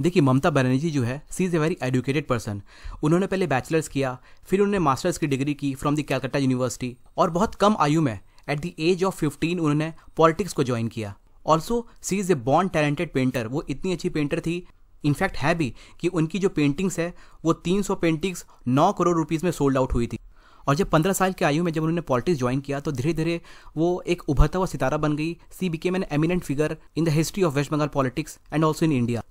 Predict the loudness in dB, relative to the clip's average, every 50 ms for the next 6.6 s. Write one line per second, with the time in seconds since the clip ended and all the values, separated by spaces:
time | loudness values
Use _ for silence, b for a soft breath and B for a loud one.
0 | -2 0 0 2 0 -2 0 0 0 0 2 0 0 0 0 -2 0 -2 0 0
1 | 0 -2 -4 0 0 0 2 2 0 0 0 0 0 0 -2 -2 -2 -2 -2 -4
2 | -4 B B B B B 0 0 0 0 -2 2 4 4 4 4 2 0 0 -2
3 | -2 -2 -2 -4 -2 -2 -2 -2 -2 -4 -4 -2 -2 -2 -2 -2 -2 -2 -2 -2
4 | -4 -6 B B B B B B 2 2 4 4 0 0 2 2 2 0 0 0
5 | -2 -2 0 0 -2 -2 -2 -2 0 0 0 0 0 0 0 0 0 0 0 -2
6 | -2 -2 -2 0 0 0 0 0 -2 -4 -4 -10